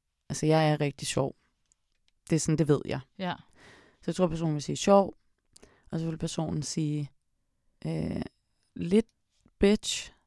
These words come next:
Speaker 2: Ja.
Speaker 1: Lidt sådan, slap lige af
Speaker 2: Ja.
Speaker 1: dig. Og, øhm, måske også lidt flyvsk. Eller så måske lidt mere sådan, jo, flyvsk.
Speaker 2: Men jeg husker også, at du er en Aquarius,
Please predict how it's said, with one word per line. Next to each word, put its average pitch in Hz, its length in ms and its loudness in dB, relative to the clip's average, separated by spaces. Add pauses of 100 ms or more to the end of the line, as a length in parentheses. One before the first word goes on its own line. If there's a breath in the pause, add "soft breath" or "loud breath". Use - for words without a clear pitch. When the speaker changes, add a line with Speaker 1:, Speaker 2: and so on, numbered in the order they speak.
(160)
Speaker 2:
Ja. 214 140 -10 (540)
Speaker 1:
Lidt 185 220 -2
sådan, 160 520 -4 (140)
slap 160 280 -2
lige 175 280 0
af - 280 -2 (100)
Speaker 2:
Ja. 208 260 -8
Speaker 1:
dig. 139 320 0 (600 soft breath)
Og, 156 680 6
øhm, 147 500 -2 (1800)
måske - 280 -14
også - 200 -10
lidt - 140 -8
flyvsk. - 640 -16 (460)
Eller 180 180 8
så 190 140 4
måske 190 480 2
lidt 185 240 4
mere 175 300 6
sådan, 160 400 -2 (600 soft breath)
jo, 185 180 6
flyvsk. - 560 0
Speaker 2:
Men 190 160 -6
jeg 190 100 -4
husker 220 360 -8
også, 190 280 -4
at 190 100 -8
du 202 60 0
er 190 40 4
en 190 80 2
Aquarius, 165 920 -8